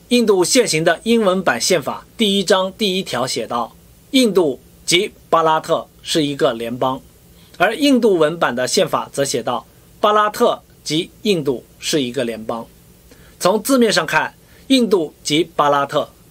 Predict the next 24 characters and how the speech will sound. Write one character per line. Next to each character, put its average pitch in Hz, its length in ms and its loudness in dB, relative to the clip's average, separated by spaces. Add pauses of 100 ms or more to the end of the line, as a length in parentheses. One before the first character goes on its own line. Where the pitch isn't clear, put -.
(220)
但 185 240 0
意 247 140 2
识 208 160 2
形 147 200 -4
态 185 320 -2
倾 175 240 -2
向 170 220 2
于 127 280 -4 (100)
印 220 160 2
度 165 160 2
教 143 260 0
民 135 220 -4
族 143 120 0
主 120 200 -6
义 123 160 -4
的 117 200 -8 (140)
印 196 180 0
度 151 140 0
人 135 160 0
民 160 160 -4
党 110 180 -6 (120)
则 123 120 -8
认 127 160 -4
为， 107 260 -10